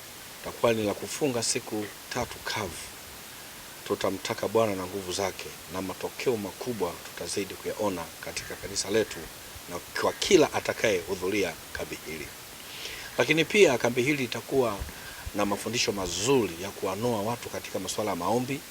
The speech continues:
kuwa na ushindi mkubwa katika maombi, na pia kufikia level nyingine, kufikia viwango vya juu vya uamsho. Kwa maana kwamba kama ambavyo tunaona katika kauli mbiu yetu ya miaka kumi na tatu moto wa mwisho, tunamtaka Bwana nguvu zake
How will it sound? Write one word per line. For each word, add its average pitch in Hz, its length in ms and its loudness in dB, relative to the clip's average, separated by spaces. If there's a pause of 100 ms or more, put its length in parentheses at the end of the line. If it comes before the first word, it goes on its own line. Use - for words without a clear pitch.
(360)
kuwa 120 160 6
na 107 100 4
ushindi 107 420 2
mkubwa 104 280 -2
katika 98 260 -4
maombi, 131 420 0 (580)
na 101 340 6 (220)
pia 156 240 4
kufikia 117 720 0
level 127 480 4
nyingine, 110 440 -2 (160)
kufikia 120 440 0
viwango 131 520 2
vya 117 140 2
juu 107 320 2 (640)
vya 110 80 4
uamsho. 107 460 2 (600)
Kwa - 80 -6
maana 107 300 4
kwamba 113 380 4
kama 120 300 0
ambavyo 104 520 2 (380)
tunaona 107 260 4
katika 104 240 2
kauli 98 240 -2
mbiu 98 220 0
yetu 117 320 4
ya 98 80 2
miaka 110 180 0
kumi 110 160 -4
na 107 60 0
tatu - 220 -6
moto 107 200 -2
wa 101 60 0
mwisho, 110 220 -4
tunamtaka 101 440 -4
Bwana 104 260 -2
nguvu 92 220 -6
zake 131 340 0